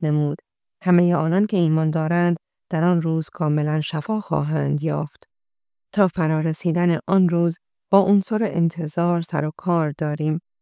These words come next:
همان گونه که پولس می‌فرماید، "ما در درون خویش ناله برمی‌آوریم، در همان حال که مشتاقانه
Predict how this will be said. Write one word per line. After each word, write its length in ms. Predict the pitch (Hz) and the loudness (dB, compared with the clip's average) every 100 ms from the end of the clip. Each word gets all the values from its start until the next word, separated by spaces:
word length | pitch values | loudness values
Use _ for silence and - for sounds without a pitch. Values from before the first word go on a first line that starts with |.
| _ _ - - | _ _ -20 -2
همان 300 | 190 185 180 | 2 4 4
گونه 240 | 170 170 | 2 0
که 120 | 160 | -2
پولس 420 | 190 170 170 170 165 | -6 -2 -2 0 0
می‌فرماید، 920 | 156 - 156 160 160 165 180 180 175 _ _ _ _ - | -2 -2 -4 -2 -2 -2 -2 -2 -4 _ _ _ _ 2
"ما 280 | 196 208 214 - _ 160 | 4 4 2 -4 _ -2
در 160 | 180 | 0
درون 420 | 185 185 208 208 196 | 0 0 2 4 2
خویش 420 | - 185 185 - | 2 2 2 0
ناله 280 | 170 170 180 | 0 0 -2
برمی‌آوریم، 920 | 165 151 151 156 151 151 156 156 151 _ _ _ | -2 -2 -2 -4 -4 -4 -2 -4 -6 _ _ _
در 140 | - 151 | -4 -4
همان 340 | 165 185 180 | 2 2 2
حال 340 | 160 170 170 | 0 -2 -2
که 120 | 160 160 | -2 -2
مشتاقانه 840 | 156 151 170 156 156 156 165 175 | -2 -2 -4 -2 -2 0 2 0